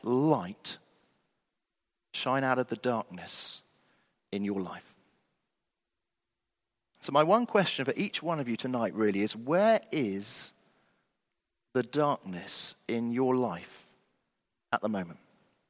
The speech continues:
Where is that darkness for you? Maybe it's in that first box. Actually,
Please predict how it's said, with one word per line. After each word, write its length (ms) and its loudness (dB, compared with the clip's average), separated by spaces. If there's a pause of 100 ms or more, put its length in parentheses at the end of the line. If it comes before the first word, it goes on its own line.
(1000)
Where 220 0
is 140 0
that 240 -2
darkness 400 -2
for 80 -8
you? 120 0
Maybe 220 2
it's 120 -2
in 100 0
that 160 2
first 440 0
box. 520 -6 (1200)
Actually, 440 -2